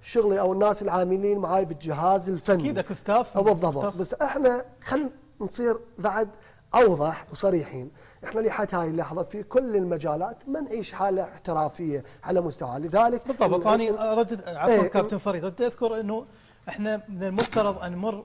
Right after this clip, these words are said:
Speaker 2: بفترة تدرج في عملية التطور والوصول إلى
Speaker 1: بالضبط.
Speaker 2: الاحترافية. أنا ما من الممكن اليوم أنا يعني أجي بالعراق أريد أطبق الخطوة رقم عشرة وأنا أف-، أفوت تسع خطوات.
Speaker 1: أنا أتفق معك. بالضبط، اليوم أنت إذا تريد تعيش حالة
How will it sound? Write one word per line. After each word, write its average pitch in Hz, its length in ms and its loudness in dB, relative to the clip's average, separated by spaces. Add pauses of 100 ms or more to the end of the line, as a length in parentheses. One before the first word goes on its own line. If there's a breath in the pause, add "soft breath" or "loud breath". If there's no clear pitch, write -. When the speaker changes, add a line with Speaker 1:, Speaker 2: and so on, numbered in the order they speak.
Speaker 2:
بفترة 175 380 -8
تدرج 190 520 -4
في - 160 -10
عملية 170 460 -4
التطور 214 600 0 (240 loud breath)
والوصول 180 380 0
إلى 196 80 6
Speaker 1:
بالضبط. 165 200 4
Speaker 2:
الاحترافية. 156 540 -4 (240 soft breath)
أنا 247 160 2
ما 277 160 4
من 277 120 0
الممكن 226 420 0
اليوم 180 340 0
أنا 175 260 -4 (440 soft breath)
يعني 170 280 -4
أجي 190 160 -2
بالعراق 233 460 2
أريد 185 180 -4
أطبق 196 440 -2
الخطوة 208 440 0
رقم 196 240 0
عشرة 226 300 2
وأنا 208 300 0
أف-، - 180 -14
أفوت 208 340 -2
تسع 190 180 -6
خطوات. 147 360 -8 (200)
Speaker 1:
أنا 147 160 0
أتفق 160 340 -6
معك. 139 380 -8 (480 soft breath)
بالضبط، 151 420 2 (180)
اليوم 190 300 2
أنت 196 200 0
إذا 151 180 0
تريد 170 300 -2 (160)
تعيش 151 600 -6
حالة 147 580 0